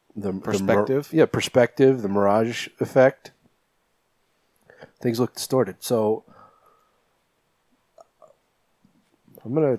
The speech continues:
Speaker 1: discount this. <laughs>
Speaker 2: Of course you are. You're a skeptic. You would discount it anyways.
Speaker 1: I,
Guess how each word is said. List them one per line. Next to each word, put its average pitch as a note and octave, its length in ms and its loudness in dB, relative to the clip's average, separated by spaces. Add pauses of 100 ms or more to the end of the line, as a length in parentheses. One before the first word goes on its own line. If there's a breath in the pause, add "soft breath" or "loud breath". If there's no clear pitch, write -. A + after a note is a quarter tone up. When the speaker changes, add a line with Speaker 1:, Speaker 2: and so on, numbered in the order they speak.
Speaker 1:
discount B2+ 560 0
this. - 320 0
<laughs> - 280 -12
Speaker 2:
Of G3 80 -6
course D#4 240 4
you G#2+ 120 2
are. F#2 200 2
You're F3 160 2
a F3 40 2
skeptic. F3 400 -2
You E3+ 60 2
would D#3+ 80 2
discount D3 360 2
it D3+ 40 2
anyways. F#2 500 0
Speaker 1:
I, G#3+ 160 4